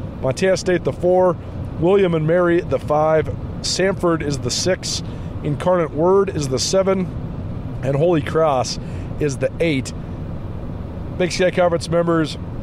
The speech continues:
Weber State, Montana, and Idaho all get in the bracket as well. Weber will host North Dakota.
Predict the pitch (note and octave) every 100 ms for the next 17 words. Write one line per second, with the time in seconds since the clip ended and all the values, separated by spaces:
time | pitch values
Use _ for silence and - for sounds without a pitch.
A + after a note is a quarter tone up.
0 | - - - - - - A#2+ F3+ G#3 F#3
1 | - F3+ A3 - - - - - D3+ D3
2 | - G3+ G#3 G3+ C3 F3+ F#3 E3 F#3 E3
3 | C3 G#2+ B2 C3 C3+ B2+ B2+ C3 B2+ A#2
4 | G#2+ C3+ C#3 C3 - - - - - -
5 | - - - C#3+ F#3 F#3+ F#3+ - - -
6 | - C#3 C3 E3 F3+ D#3+ E3 - B2+ F3+
7 | G3+ B3